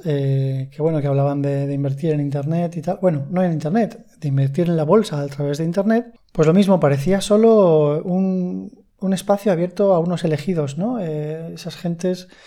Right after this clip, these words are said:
que se pasan el día mirando pantallas llenas de gráficos ininteligibles, que no entiendes qué está pasando ahí y que la mayoría de noticias o de,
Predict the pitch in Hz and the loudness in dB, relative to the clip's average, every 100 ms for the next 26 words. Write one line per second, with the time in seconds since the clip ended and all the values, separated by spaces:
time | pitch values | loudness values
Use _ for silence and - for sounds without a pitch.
0 | - - - - 170 160 170 165 165 175 | -20 -18 -12 -8 -4 -2 0 0 2 2
1 | 170 165 160 170 170 175 175 175 165 170 | 2 2 4 4 4 4 2 -2 -2 -2
2 | 160 180 175 165 160 156 147 170 165 156 | 0 0 -2 -4 -2 -2 -4 -6 -8 -4
3 | 160 156 156 156 196 196 208 233 233 - | -4 -2 -4 -2 -2 0 0 0 -6 -20
4 | - - - - 160 156 151 165 160 - | -20 -20 -20 -10 -4 -4 -2 -4 -6 -8
5 | - 165 160 170 170 170 180 208 220 - | -6 -4 -4 -2 -2 0 0 -2 -4 -12
6 | - _ _ 214 196 175 156 151 151 170 | -20 _ _ -6 0 0 0 0 0 0
7 | 180 170 170 208 208 175 151 143 - 180 | 0 0 0 -2 -2 -4 -2 -4 -6 -4
8 | 180 165 151 | -2 0 -2